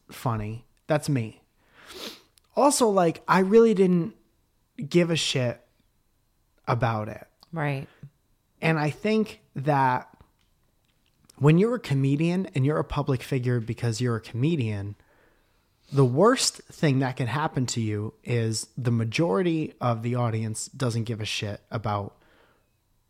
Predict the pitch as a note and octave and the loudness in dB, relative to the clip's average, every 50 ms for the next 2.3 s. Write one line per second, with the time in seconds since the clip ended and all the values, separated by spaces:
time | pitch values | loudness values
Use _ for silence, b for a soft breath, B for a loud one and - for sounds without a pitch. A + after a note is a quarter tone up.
0 | _ - B2 A#2+ A#2+ - - A2 - - D#3 B2+ G#2 G2 - _ _ _ _ _ | _ -4 -2 -2 -2 -2 -4 -6 -6 -4 -4 -6 -6 -8 -16 _ _ _ _ _
1 | _ _ _ _ _ _ _ _ _ D3 C#3 C3+ C3 B2+ - - - D3+ C#3 C#3+ | _ _ _ _ _ _ _ _ _ -8 -8 -6 -6 -8 -10 -8 0 4 4 4
2 | B2+ A#2+ B2+ D3+ - | 4 4 0 -2 -4